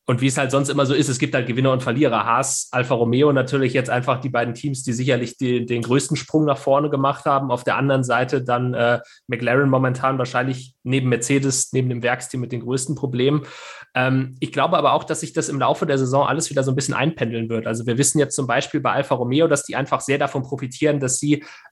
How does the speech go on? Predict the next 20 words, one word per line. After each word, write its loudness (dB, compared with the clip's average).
das -4
einzige 0
Auto 4
haben, 4
so 0
hört 2
man 0
ja, 2
was -2
wirklich -2
am 0
Gewichtslimit 0
operiert 2
und -2
nicht -6
zehn 0
Kilo 0
zu -2
schwer 2
ist. -2